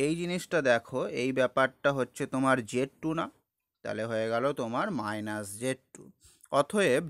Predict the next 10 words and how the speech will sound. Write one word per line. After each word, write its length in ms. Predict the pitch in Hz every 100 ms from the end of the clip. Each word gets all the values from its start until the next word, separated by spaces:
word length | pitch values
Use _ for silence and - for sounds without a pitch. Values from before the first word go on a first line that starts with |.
| 131
জেড 200 | 123 123 147
ওয়ান 200 | 214 240 -
plus 280 | 160 156 147 113
জেড 180 | 120 120 - -
টু 80 | 233 185
is 100 | 107 117
equal 300 | 110 113 101 104
to 80 | 147 139 135
zero, 240 | 180 190 214 - 127
অর্থাৎ 360 | 120 - 127